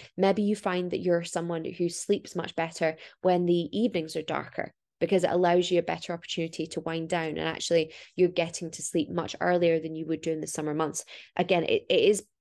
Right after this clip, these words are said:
personal, but we have to think about the,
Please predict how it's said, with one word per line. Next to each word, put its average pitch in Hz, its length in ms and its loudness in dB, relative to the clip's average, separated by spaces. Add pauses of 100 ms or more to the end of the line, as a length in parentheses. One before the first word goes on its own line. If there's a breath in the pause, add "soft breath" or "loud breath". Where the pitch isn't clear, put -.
(120)
personal, 175 520 -4 (320 loud breath)
but - 120 6
we 190 100 2
have 202 380 -2
to 214 100 -8
think 185 320 -4
about 156 480 0 (280)
the, 156 540 -2